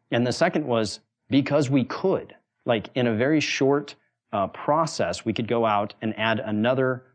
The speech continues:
rock star board member to our board and put a bunch more money in the bank, and then we could use that to power the business, right? So we could almost, like, get the capital, um, worries behind us so that we could just really lean into the,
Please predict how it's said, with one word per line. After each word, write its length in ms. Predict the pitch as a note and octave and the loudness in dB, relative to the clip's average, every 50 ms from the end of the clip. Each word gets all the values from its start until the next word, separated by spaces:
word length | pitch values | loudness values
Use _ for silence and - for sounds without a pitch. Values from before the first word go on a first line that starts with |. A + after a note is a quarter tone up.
| _ - | _ -8
rock 300 | G#2+ G#2+ G#2+ A#2 C3 B2 | -4 -2 0 0 0 -2
star 280 | - - - B2 B2 A#2+ | -4 0 0 2 2 2
board 300 | G#2+ A#2 A#2+ A#2 A2 F#2+ | 0 0 0 0 0 0
member 460 | F#2+ F2+ F2+ E2+ F2 F#2 G2+ C#3 - - | -2 -4 -4 -4 -6 -6 -6 -8 -10 -8
to 120 | - - A2+ | -4 -2 0
our 120 | G2 G2+ | 0 0
board 440 | F#2+ F#2 G2 E2+ E2+ F#2 G2+ G#2+ - _ _ _ _ _ _ _ _ - | -2 -2 -4 -4 -4 -6 -6 -8 -10 _ _ _ _ _ _ _ _ -4
and 440 | B2+ A2+ A2 G#2+ G#2+ G#2 G2+ - - | -2 0 2 2 2 0 -2 -4 -4
put 140 | - C3 A#2+ | -2 -2 -2
a 40 | G#2+ | -2
bunch 380 | F2 E2 - A#2 B2+ C#3 - - | -2 -2 -2 0 0 0 2 2
more 140 | C#3 C3 A#2 | 2 4 4
money 260 | A#2 A#2 A2+ A2 G#2 | 2 2 2 0 0
in 100 | G2 G2 | -2 -2
the 60 | F#2+ | -2
bank, 440 | F2 - D3+ C3+ A2 G#2+ G2+ - - - | 0 0 0 2 2 0 -2 -4 -6 -4
and 160 | B2 A2+ A2 | -2 0 0
then 180 | A2 G#2+ G#2+ G#2+ | 0 0 0 0
we 120 | G#2 G#2 | -2 -2
could 180 | G2 - G2+ F2 | -4 -6 -8 -6
use 400 | F#2 G#2 C3 D#3+ F3 E3+ D3+ - | -4 0 2 2 2 2 0 -2
that 360 | - G2 F2 F2+ - - - | -4 -6 -4 -6 -8 -8 -8
to 80 | - A#2 | -8 -8
power 340 | - - A2+ G#2 G2 G2 F#2 | -6 -4 -2 -2 0 0 -2
the 80 | F#2 | -4
business, 580 | F2 F2+ A2 G#2 - - G#2 - - - - - | -4 -2 -4 -4 -4 -6 -14 -14 -14 -16 -14 -10
right? 220 | - G#2 G#2+ - | -8 -8 -8 -6
So 100 | - - | -6 -6
we 80 | A2 G2+ | -4 -2
could 100 | - A#2 | -2 0
almost, 260 | B2+ C3+ C#3 B2+ - | 0 2 0 0 0
like, 200 | A#2+ G2+ G2 - - - - - - _ _ _ - | -2 -2 -2 -4 -10 -20 -20 -20 -20 _ _ _ -2
get 240 | G#2 C3+ C#3+ - - | 0 2 2 2 0
the 60 | - - | -4 -6
capital, 800 | - - - - - C#3 D3 D3 D#3+ C3 A#2 A2+ A2 G#2+ G2+ - _ _ _ _ _ _ _ | -4 -6 -4 -2 0 0 0 2 2 2 4 4 2 0 -2 -6 _ _ _ _ _ _ _
um, 480 | - G2+ F#2+ F#2 F#2 F2+ F2 F2+ F#2 G2 - | -4 -2 0 0 0 -2 -4 -4 -6 -6 -4
worries 480 | - A2 A2 C3 C3 B2+ B2 A#2 G2+ F#2 | -2 0 2 4 4 4 2 0 -2 -4
behind 540 | - - G#2 - - A#2 A#2+ B2+ B2 A#2+ G#2 | -6 -8 -6 -6 -4 -2 0 0 2 2 2
us 280 | F#2+ F#2+ G2 - - - | 0 -2 -4 -8 -12 -12
so 140 | - - A#2+ | -8 -6 -4
that 120 | G#2 G#2+ - | -4 -4 -4
we 60 | G#2 | -4
could 300 | - B2 F2 F#2+ G2+ G2 | -4 -6 -6 -6 -6 -6
just 200 | - B2 A2 - - | -6 -6 -6 -6 -6
really 420 | G#2 G2+ A#2+ B2+ B2+ A#2 A2+ G2+ | -4 -2 0 0 2 2 0 0
lean 260 | F#2+ G#2+ A2 G#2 G2+ | -2 -2 -2 -2 -4
into 340 | G2+ G2+ G2+ G2+ G2 - G#2+ | -4 -4 -4 -6 -6 -8 -10
the, 220 | F#2 F#2 F2 F2 | -10 -8 -8 -10